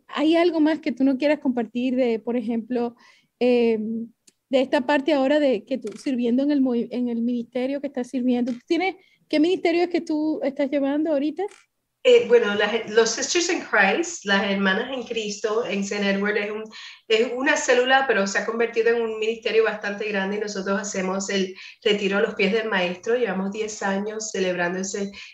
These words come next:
Speaker 2: retiro, eh, en Casa Manresa. Este, el próximo retiro va, se va a llevar a cabo en el, eh, dos, en el veinte veintitrés, septiembre de veinte veintitrés. Ya estamos empezando a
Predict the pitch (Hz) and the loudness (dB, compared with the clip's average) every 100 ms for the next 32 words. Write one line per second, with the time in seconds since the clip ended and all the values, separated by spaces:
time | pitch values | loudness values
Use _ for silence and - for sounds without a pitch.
0 | _ - 202 202 196 202 254 294 - 196 | _ -2 -2 0 -2 0 -4 -6 -4 0
1 | 185 180 190 190 208 220 208 196 175 - | 2 0 0 0 0 -2 -2 -2 -2 -2
2 | 196 233 - - - - 202 - 233 - | -6 -6 -12 -18 -8 -6 -4 4 4 4
3 | - 196 185 185 233 226 285 262 226 202 | 0 0 0 2 2 2 -4 -2 -2 -2
4 | 190 196 196 196 - 208 185 190 196 208 | -2 -2 -2 -4 -4 -2 0 0 -2 -2
5 | 208 185 180 190 196 196 185 185 190 - | -2 -2 -2 -2 -4 -4 -2 -2 -4 -14
6 | - - - 190 190 180 170 170 - 170 | -20 -20 -8 -2 0 0 -2 -6 -16 -18
7 | - 185 196 196 - - 196 202 190 180 | -14 -4 -2 -2 -6 -10 -4 -2 0 -2
8 | 180 190 202 247 233 196 185 175 190 180 | 0 -2 2 2 2 0 -2 -6 -2 -2
9 | 170 - 196 202 202 196 202 208 220 196 | -2 -4 -8 -6 -4 -2 0 0 -2 -2
10 | 180 185 208 202 196 175 185 220 - - | -4 -4 -2 -4 -4 -4 -4 -4 -6 -8
11 | 185 185 185 190 196 185 185 175 180 190 | -8 -6 -4 -2 -4 -4 -4 -4 -2 -2
12 | 190 175 175 | -2 -2 -4